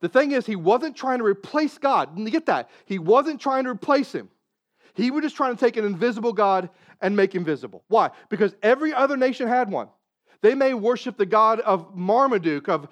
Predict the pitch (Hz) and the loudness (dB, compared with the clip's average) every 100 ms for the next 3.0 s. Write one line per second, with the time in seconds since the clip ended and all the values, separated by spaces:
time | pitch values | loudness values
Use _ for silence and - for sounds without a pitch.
0 | - - 196 180 175 185 196 214 233 226 | -8 0 0 0 -2 2 4 4 4 2
1 | 240 233 202 165 156 - 175 180 269 254 | 2 0 0 0 0 -4 -4 -2 0 2
2 | 240 196 165 151 240 269 285 285 285 | 2 0 -2 -2 0 0 -2 -2 -2